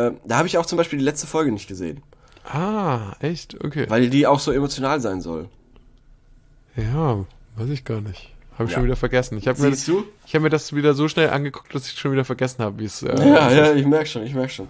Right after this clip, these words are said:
Speaker 1: Ähm, ja, nö, ist gut, ist gut. Also, kann man ja nichts dagegen sagen. Also, also, ich weiß nicht, was du von mir hören willst. Hör auf, mich so
Speaker 2: Ich will jetzt,
Speaker 1: anzugucken.
Speaker 2: ich will jetzt halt mal von dir irgendwie mal ein bisschen so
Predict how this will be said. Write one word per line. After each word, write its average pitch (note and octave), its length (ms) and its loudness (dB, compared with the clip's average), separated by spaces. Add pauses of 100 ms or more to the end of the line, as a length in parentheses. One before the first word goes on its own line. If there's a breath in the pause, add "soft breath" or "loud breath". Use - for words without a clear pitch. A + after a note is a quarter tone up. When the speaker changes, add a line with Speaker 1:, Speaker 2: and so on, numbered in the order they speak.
(360 loud breath)
Speaker 1:
Ähm, C3+ 540 8
ja, F3 220 6
nö, C#3 160 2
ist C#3 240 -4
gut, G#3+ 200 -14
ist - 120 -14
gut. D#3+ 220 -10 (220)
Also, A#2 460 2 (600)
kann B2+ 140 -4
man B2+ 100 4
ja C3 100 2
nichts C#3+ 260 -4
dagegen C3+ 280 -2
sagen. C#3 360 -4
Also, F#2+ 280 -12 (800)
also, G#2+ 440 -2 (380)
ich - 140 -12
weiß B2+ 180 2
nicht, C#3 140 -4
was C3+ 120 -2
du C#3+ 60 -8
von C#3+ 140 2
mir D3 100 8
hören E3 240 8
willst. B2 220 0
Hör D3 120 4
auf, D3+ 80 0
mich D3+ 100 -2
so D3+ 60 6
Speaker 2:
Ich - 80 4
will E3+ 100 8
jetzt, A3 80 8
Speaker 1:
anzugucken. F3+ 160 4
Speaker 2:
ich C#3 100 0
will F3+ 80 8
jetzt G3+ 140 4
halt F#3 140 2
mal F3+ 120 4
von E3+ 140 0
dir F3+ 200 6
irgendwie D#3+ 200 2
mal D#3+ 100 4
ein D#3 120 2
bisschen E3+ 240 -2
so E3 180 4